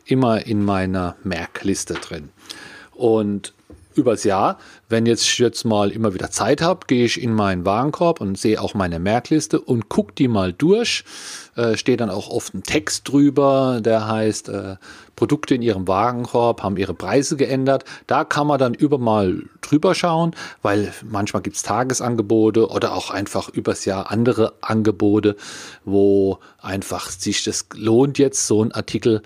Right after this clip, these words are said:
auch zu kaufen. Der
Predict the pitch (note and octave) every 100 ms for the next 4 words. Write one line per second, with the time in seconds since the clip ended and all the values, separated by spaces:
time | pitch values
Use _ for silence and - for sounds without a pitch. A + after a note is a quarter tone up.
0 | - _ _ - - - G#2 - F2+ F#2+
1 | F#2 D#2+ D2+ _ - - - _ _ -
2 | - A2+ G#2+